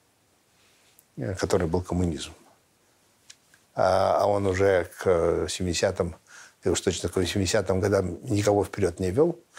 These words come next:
у нас есть, э, новая идеология и достаточно ещё развитая государство национализма.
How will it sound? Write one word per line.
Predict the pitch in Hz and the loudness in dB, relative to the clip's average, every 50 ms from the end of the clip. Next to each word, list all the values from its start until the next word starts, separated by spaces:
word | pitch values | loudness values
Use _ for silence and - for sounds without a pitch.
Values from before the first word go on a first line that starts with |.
| - - - - - - - | -18 -16 -16 -18 -18 -10 -4
у | - | 0
нас | 113 123 113 - | 2 2 2 2
есть, | - 123 107 95 - - - - | 2 2 2 2 0 -4 -4 -2
э, | 101 98 98 98 95 92 92 92 92 92 - 87 104 - - - _ _ _ _ _ - | 0 2 4 4 4 4 4 2 2 0 -2 -4 -6 -10 -14 -16 _ _ _ _ _ -4
новая | 127 113 107 92 90 90 | 0 0 2 2 2 2
идеология | 87 85 92 95 117 139 139 113 104 98 90 92 - - _ _ _ - | 0 0 0 2 2 2 2 2 0 0 -2 -4 -8 -18 _ _ _ -6
и | - 170 | -2 -2
достаточно | 135 123 107 - 123 110 - - - 98 | 0 0 2 2 2 2 0 0 -2 -2
ещё | 92 92 - 101 98 | -2 0 0 2 2
развитая | 110 110 98 101 95 90 - 85 80 - - - - - _ - | 2 2 2 2 0 0 0 -2 -2 -4 -8 -18 -20 -18 _ -8
государство | 95 - - 101 98 95 - - 90 | -6 -4 0 0 0 0 0 -2 -4
национализма. | 90 90 87 - - 90 87 87 76 71 - - - - | -4 -4 -4 -4 -4 -4 -4 -4 -4 -6 -12 -14 -16 -20